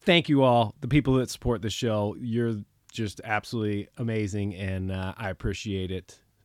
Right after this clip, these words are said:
so, so much. Other than that, we still got the merch out there, the shirts. I'm wearing one right now, the old zip-up hoodie. Ooh, it's pretty nice.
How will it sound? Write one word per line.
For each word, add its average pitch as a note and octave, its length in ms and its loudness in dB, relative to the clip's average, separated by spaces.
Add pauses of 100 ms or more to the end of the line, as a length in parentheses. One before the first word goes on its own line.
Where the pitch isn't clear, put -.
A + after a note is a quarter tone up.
so, - 460 -2
so F2 240 -6
much. - 480 -14
Other C#3 240 4
than C3 120 2
that, C#3 340 0 (540)
we A#2+ 80 2
still - 180 6
got C3+ 160 6
the C#3+ 60 0
merch C#3 300 0
out C3+ 240 2
there, C#3 420 2
the B2 60 -12
shirts. C#3+ 360 -2
I'm B2+ 120 0
wearing C3 240 2
one B2+ 120 4
right C3 220 6
now, C3 340 4
the C3+ 180 0
old A#2 140 2
zip-up A#2 360 -2
hoodie. C#3 440 4
Ooh, G#4+ 580 4 (120)
it's - 100 -20
pretty A#2 240 -2
nice. D#3 380 2